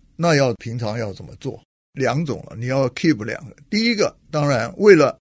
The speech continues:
当下的生存，你要够弹性，能够调整，要不然当下就倒下去了。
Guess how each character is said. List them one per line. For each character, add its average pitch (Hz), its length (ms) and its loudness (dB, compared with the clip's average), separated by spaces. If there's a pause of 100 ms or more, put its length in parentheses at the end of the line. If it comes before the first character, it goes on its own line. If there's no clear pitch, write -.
当 220 240 -2
下 190 240 2
的 117 100 -4
生 139 280 -4
存， - 200 -10 (280)
你 127 100 -4
要 156 240 2
够 160 400 0
弹 101 240 -6
性， - 260 -6 (160)
能 120 220 -6
够 139 160 0
调 - 320 -8
整， - 120 -12 (560)
要 151 140 0
不 127 80 -2
然 127 240 -2 (120)
当 156 180 0
下 156 140 2
就 131 120 2
倒 101 240 -6
下 131 160 -4
去 131 200 -4
了。 107 200 -6